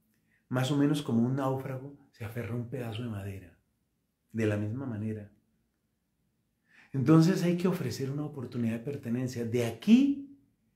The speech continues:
de aquí, la razón por la que la comunidad es tan importante.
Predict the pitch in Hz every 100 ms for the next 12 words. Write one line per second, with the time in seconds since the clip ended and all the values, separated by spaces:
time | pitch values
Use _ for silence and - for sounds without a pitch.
0 | _ - 113 131 120 - 196 175 - -
1 | _ _ _ _ 123 120 113 117 107 202
2 | 233 277 - - _ _ - 127 123 123
3 | 123 139 139 143 214 269 269 - - 131
4 | 117 113 113 160 180 - - - 180 202
5 | - - - 175 202 202 - 185 196 202
6 | - 202 180 - 196 208 208 - 208 160
7 | - -